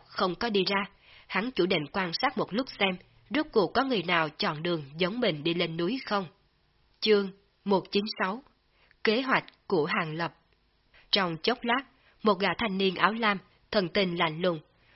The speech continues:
một vị lão giả đầy râu tóc, một thiếu phụ áo xanh diễm lệ trước sau đi ra. Bọn họ cực kỳ ăn ý, lựa chọn địa điểm bất đồng, tiến về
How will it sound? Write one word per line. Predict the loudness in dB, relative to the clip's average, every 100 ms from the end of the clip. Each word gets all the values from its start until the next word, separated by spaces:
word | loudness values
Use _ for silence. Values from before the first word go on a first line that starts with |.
| _
một | 2 2
vị | 2 4
lão | 4 4
giả | 2 0 -2 -10
đầy | -2 -2 0
râu | 0 -2
tóc, | 0 -2 -2 _ _ _ _
một | 4 4
thiếu | 0 2 0
phụ | 0
áo | 0 -2 -2
xanh | -4 0
diễm | 0 0
lệ | -2 -2 -4 _ -4
trước | -4 -4 -2
sau | 0
đi | 2 2
ra. | 0 -4 -10 _ _ -20 -2 0
Bọn | 2
họ | 4 4
cực | 2 0 2
kỳ | 2
ăn | 2 -2
ý, | -2 -2 -4 -6
lựa | 0 0 0
chọn | -2 0
địa | 0 2
điểm | 2 0
bất | -2 -2
đồng, | -4 -4 _ _ _ _ -10
tiến |
về | 0